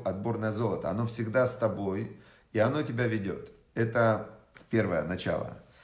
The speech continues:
Теперь, почему бина, сообразительность, лучше, чем серебро? Значит,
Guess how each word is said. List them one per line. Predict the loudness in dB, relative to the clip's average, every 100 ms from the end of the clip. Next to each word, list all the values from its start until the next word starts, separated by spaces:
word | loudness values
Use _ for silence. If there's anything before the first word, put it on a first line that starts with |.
| -20 _
Теперь, | -4 -2 0
почему | 0 0 0 -2
бина, | 0 0 2 0 -2
сообразительность, | 0 0 2 0 0 -4 -6 -4
лучше, | -4 -4 -4
чем | -2 0
серебро? | 0 0 -2 -4 -6 -14 -20 -20 -20 -20 -20 _ -4
Значит, | 0 0